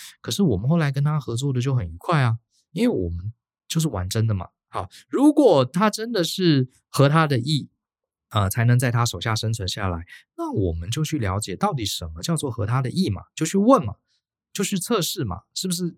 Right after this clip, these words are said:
不合他的意他就真的不行？后来果然我们得到了一个新的知识，就是他其实是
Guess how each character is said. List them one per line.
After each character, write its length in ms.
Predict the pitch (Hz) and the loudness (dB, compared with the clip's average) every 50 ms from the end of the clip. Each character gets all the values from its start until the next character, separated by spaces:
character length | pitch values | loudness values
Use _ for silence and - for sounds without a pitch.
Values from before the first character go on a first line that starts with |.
| _ - | _ 2
不 120 | - 175 | 4 6
合 100 | 156 147 | 6 6
他 180 | 139 143 143 143 | 6 4 2 2
的 120 | 139 143 | 2 2
意 60 | 139 | 2
他 120 | 131 135 131 | 2 2 2
就 80 | 131 | 0
真 140 | 123 127 120 | -2 -2 -2
的 60 | 120 | -2
不 120 | 107 101 113 | -2 -2 -4
行？ 220 | - - 87 85 | -6 -6 -6 0
后 100 | 120 160 | 2 2
来 140 | 160 143 131 | 4 4 2
果 260 | 123 - 113 95 87 | 2 0 0 0 0
然 260 | 85 85 90 95 107 110 101 | 0 0 -2 -2 -4 -4 -6
我 80 | 90 | -6
们 140 | 85 92 98 | -6 -4 -2
得 100 | 98 92 | -2 0
到 160 | 92 104 101 | 0 0 0
了 140 | 101 95 95 | 0 0 -2
一 20 | |
个 100 | 95 98 | -4 -4
新 200 | 92 - - 98 | -6 -6 -8 -8
的 100 | 95 92 | -8 -8
知 180 | 90 - - 85 | -8 -8 -8 -8
识， 200 | 85 - - 85 | -8 -8 -8 -6
就 100 | 95 101 | -4 -4
是 140 | 98 98 95 | -4 -6 -8
他 200 | - - 101 104 | -4 -2 -2 -2
其 200 | - - - 87 | -2 -6 -8 -8
实 180 | 85 - - 85 | -8 -10 -8 -8
是 240 | 80 - 101 90 | -8 -10 -10 -12